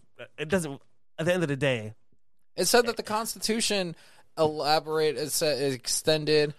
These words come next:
Speaker 2: uh, security, pr-, all that. What was it,
Speaker 1: So
Speaker 2: the fourteenth Amendment of, like, you can't discriminate based on sex and stuff. Da, da, da, da, da.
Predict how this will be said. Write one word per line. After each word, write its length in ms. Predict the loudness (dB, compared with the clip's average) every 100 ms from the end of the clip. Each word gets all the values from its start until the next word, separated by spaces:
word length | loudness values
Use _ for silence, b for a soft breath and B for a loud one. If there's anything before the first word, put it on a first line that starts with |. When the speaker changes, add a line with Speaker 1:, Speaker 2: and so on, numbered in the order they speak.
| b b
Speaker 2:
uh, 480 | 4 6 6 4 2
security, 880 | 0 -2 -2 -2 0 0 -2 -4
pr-, 340 | -6 -12 -12 -12 -12 -10
all 240 | -2 0
that. 280 | 2 0 0
What 220 | -4 -8
was 240 | -10 -12 -6
it, 100 | 0
Speaker 1:
So 440 | 2 2 -2 -8 -14 -18
Speaker 2:
the 80 | -10
fourteenth 460 | 0 2 2 -2 -2
Amendment 480 | -2 -2 -2 -6 -10 b b
of, 300 | -4 -2 0
like, 240 | -2 -2
you 100 | -6
can't 240 | -8 -8 -6
discriminate 600 | -6 -6 -6 -4 -4 -2
based 260 | -4 -2
on 160 | -6 -4
sex 300 | -2 -2 -4
and 140 | -10
stuff. 200 | -8 -8 -4
Da, 140 | -4
da, 120 | -2
da, 140 | -2 -4
da, 120 | -4
da. 120 | -4